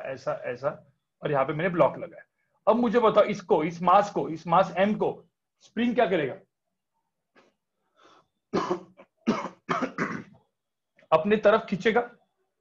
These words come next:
Spring क्या करेगा? अपने तरफ खींचेगा,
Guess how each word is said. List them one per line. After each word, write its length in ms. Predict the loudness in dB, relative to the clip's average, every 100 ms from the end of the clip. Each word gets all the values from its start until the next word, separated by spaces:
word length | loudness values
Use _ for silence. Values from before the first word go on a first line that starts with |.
| _ _ _ _ _
Spring 280 | _ 0 2
क्या 100 | 4
करेगा? 240 | 4 2
अपने 300 | -2 -2 -4 -2
तरफ 320 | 0 0 -2
खींचेगा, 340 | -6 -2 -2